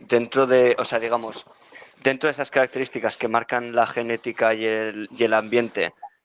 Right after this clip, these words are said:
eh, que tú puedes tener, vale, pues la genética te marca un poco, eh, tu espectro de posibilidades que tú puedes tener y entonces el ambiente es el que de alguna manera te va a hacer seleccionar y tal, ¿vale? No, vamos a decirlo así.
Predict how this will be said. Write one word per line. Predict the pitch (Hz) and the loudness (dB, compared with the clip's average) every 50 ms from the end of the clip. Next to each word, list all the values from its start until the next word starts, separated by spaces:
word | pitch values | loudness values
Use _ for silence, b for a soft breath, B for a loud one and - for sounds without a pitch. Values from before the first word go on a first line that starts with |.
| _ - - - - | _ -20 -14 -8 -4
eh, | - 110 107 107 104 104 101 98 104 101 - - | -2 0 0 0 0 0 -2 -2 -2 -2 -4 -2
que | - 127 | -4 -4
tú | - 117 - | -4 -2 0
puedes | 143 131 - | 0 0 0
tener, | - 127 131 135 | 0 -2 -2 0
vale, | 113 113 110 104 | 0 -2 -4 -6
pues | - 113 107 | -6 -8 -4
la | 117 110 | -4 -4
genética | - - 113 117 113 - - - 123 | -2 -2 -4 -6 -6 -4 -2 -2 0
te | - 127 | 0 0
marca | 120 120 113 - 120 | -2 -2 -2 -4 -4
un | 120 113 | -4 0
poco, | - 123 - - 104 98 - B B B B B B _ | 0 0 0 2 0 -2 -2 B B B B B B _
eh, | - 120 110 110 107 104 104 104 101 101 104 - - _ | -2 0 0 2 0 0 0 0 0 0 0 -2 -4 _
tu | - 127 | -2 -2
espectro | 113 - - - 123 117 - 123 123 120 | -2 0 0 -2 -2 -2 0 0 0 0
de | 117 117 117 117 113 113 110 110 | 0 0 0 0 0 0 -2 -2
posibilidades | - 120 - - 120 117 120 131 151 - | -2 -4 -4 -2 0 2 2 2 2 0
que | - 117 | -4 -12
tú | - 104 | -12 -8
puedes | - 117 110 104 - | -4 -4 -4 -4 -2
tener | - 120 151 190 208 - B B B B B B B - _ _ _ - - | -4 -2 -2 -2 -4 -6 B B B B B B B -20 _ _ _ -6 -2
y | 139 131 127 123 123 | 0 2 4 4 4
entonces | 120 120 123 123 131 135 131 131 - | 4 4 2 0 0 0 -2 0 0
el | 131 123 | 0 0
ambiente | 120 120 123 123 123 - 156 | 0 0 -2 -4 -4 -4 -6
es | - | -6
el | 131 113 - | -6 -8 -6
que | - 113 | -4 -2
de | 110 | 0
alguna | 110 110 107 113 117 | 0 0 0 -2 -2
manera | 113 117 117 117 120 120 | -2 -2 0 0 0 0
te | - 113 | 0 0
va | 107 107 | 0 0
a | 104 | 0
hacer | - 123 113 | 0 0 -2
seleccionar | - - 107 107 107 - - 110 110 107 110 113 110 | -2 -4 -6 -6 -6 -4 -4 -4 -2 0 0 -2 -2
y | 110 107 | -2 -4
tal, | 107 117 113 120 139 135 _ _ _ _ _ _ _ _ _ _ _ | -2 -2 -2 -2 -2 -6 _ _ _ _ _ _ _ _ _ _ _
¿vale? | _ 107 101 107 131 131 - - | _ -4 -2 -2 -4 -6 -8 -10
No, | - 113 113 110 110 | -6 -4 -2 -2 0
vamos | 113 110 113 107 | 2 0 2 2
a | 117 | 2
decirlo | 113 110 - 117 107 113 | 0 0 0 -2 -2 -2
así. | 110 - - 143 | -2 0 -2 -6